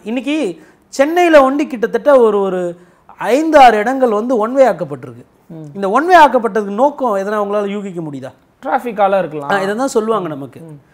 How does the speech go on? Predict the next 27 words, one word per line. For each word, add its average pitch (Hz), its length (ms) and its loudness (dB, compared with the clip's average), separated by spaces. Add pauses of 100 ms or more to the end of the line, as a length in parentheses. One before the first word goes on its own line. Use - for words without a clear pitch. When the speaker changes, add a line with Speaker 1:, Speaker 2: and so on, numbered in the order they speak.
(260)
Speaker 1:
இது 247 180 -6 (100)
எங்கெல்லாம் 285 300 2
ஆயிருக்கு? 226 340 2 (480)
சவுகார்பேட்டில் 202 640 0
ஆயிருக்கு, 131 320 -10 (720)
சிந்தார்பேட்டில் 269 680 2
ஆயிருக்கு, 143 480 -8
இப்போ 262 680 0
கீழ்ப்பாக்கத்துல 247 600 0 (440)
இந்த, 180 500 -2
அ, 175 380 -6
அ, 180 160 -4
இது 202 480 -2 (120)
மில்லர்ஸ் 285 340 2
ரோடுன்னு 208 320 -2
ஒரு 165 60 -4
ரோடு 180 180 -2
இருக்கு, 185 140 -2
அது - 20 -4
Speaker 2:
ம், 175 60 -4
Speaker 1:
பக்கத்துல 214 240 -2
Speaker 2:
ஆமா, 220 120 0
Speaker 1:
வந்து, 262 180 2
Speaker 2:
ஆமா. 147 180 -8 (200)
Speaker 1:
அ, 220 100 -4
ஒரு 214 180 0
அவென்யூ 226 440 0